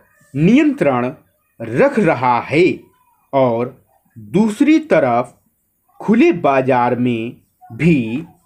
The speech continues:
माल रख रहा है। यह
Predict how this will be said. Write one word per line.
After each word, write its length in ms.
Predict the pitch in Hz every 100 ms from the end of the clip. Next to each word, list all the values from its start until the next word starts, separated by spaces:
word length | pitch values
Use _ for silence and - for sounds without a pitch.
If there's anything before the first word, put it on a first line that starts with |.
| _
माल 580 | 127 143 147 131 120 127 - _ _ _ -
रख 360 | 113 180 285 240
रहा 400 | 165 127 123 104
है। 220 | 107 170 117 - _ _ _ _ _ _
यह 480 | 113 120 139 110